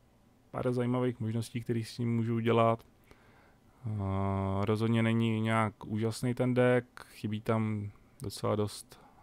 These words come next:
eh, removalu, tedy způsobu, jak se zbavit spousta věcí na ploše, ale, eh, tak už to bývá, člověk tam nemůže mít všechno, ale jednu hru bych si rozhodně chtěl zahrát, a to Charge na Winharpy,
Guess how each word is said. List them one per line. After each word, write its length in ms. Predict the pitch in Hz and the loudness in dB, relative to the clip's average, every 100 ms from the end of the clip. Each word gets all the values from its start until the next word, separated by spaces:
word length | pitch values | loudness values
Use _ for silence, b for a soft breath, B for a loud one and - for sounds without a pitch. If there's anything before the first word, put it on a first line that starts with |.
| - | -8
eh, 360 | 101 98 95 98 | -4 -2 0 2
removalu, 500 | 110 120 113 117 117 | 4 4 2 0 0
tedy 220 | 98 98 | -2 -4
způsobu, 400 | - 107 104 101 | -6 -8 -2 -2
jak 120 | 98 | -2
se 120 | - | -6
zbavit 320 | 98 101 101 | -2 -2 -2
spousta 340 | - 101 - 104 | -4 -10 -6 -4
věcí 300 | 101 - 107 | -4 -6 -8
na 100 | 92 | -6
ploše, 420 | - 101 - 110 | -6 -6 0 0
ale, 300 | - 104 101 - b b b b b b b b b b b b b | 2 0 0 -6 b b b b b b b b b b b b b
eh, 500 | 113 104 107 107 107 | -2 2 4 4 2
tak 180 | - - | 0 -8
už 80 | - | -4
to 100 | 123 | 0
bývá, 420 | 104 104 110 135 | 4 4 4 2
člověk 260 | - 123 | 0 -2
tam 120 | 123 120 | 0 0
nemůže 280 | 120 120 | 2 2
mít 160 | 143 143 | 0 -2
všechno, 720 | - 127 - 117 117 131 175 - - | -2 -4 0 2 4 2 -2 -8 -4
ale 260 | 110 117 120 | 0 2 2
jednu 500 | 120 123 123 131 131 | 2 2 2 2 2
hru 180 | 120 | 2
bych 160 | 123 117 | 0 -2
si 120 | - | -2
rozhodně 320 | 120 117 120 | -2 0 -2
chtěl 300 | 120 - 131 | -4 -2 -2
zahrát, 640 | 110 104 107 110 113 117 110 | 0 -2 0 0 2 0 -4
a 40 | |
to 140 | - 113 - | -10 -14 -4
Charge 400 | 113 101 107 - 113 | 2 4 2 0 -4
na 80 | |
Winharpy, 1080 | 101 98 92 101 98 - - - - 98 - | -2 -2 -2 2 0 -2 -18 -14 -4 -4 -4